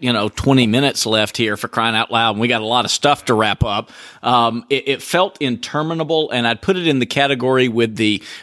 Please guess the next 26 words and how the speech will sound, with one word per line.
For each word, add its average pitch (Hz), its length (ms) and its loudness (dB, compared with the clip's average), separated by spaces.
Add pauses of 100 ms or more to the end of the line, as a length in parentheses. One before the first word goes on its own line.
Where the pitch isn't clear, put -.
uh, 104 220 0
the, 104 300 -2
the 110 120 -10
janitor 131 520 0
sweeping 135 460 0
up 120 140 -2
the 110 100 -2
roadhouse 120 800 2
or 113 120 -4
the 90 80 -6
French - 380 -2
lady 123 320 0
leaving 113 400 2
Gordon's 113 420 -2
hotel 113 440 0
room, 123 380 0
that 101 280 -2
in 156 200 0
the 131 80 2
moment, 131 440 0
watching 123 420 0
it 113 140 -2
for - 80 -10
the 101 80 -2
first - 340 0
time, 120 360 2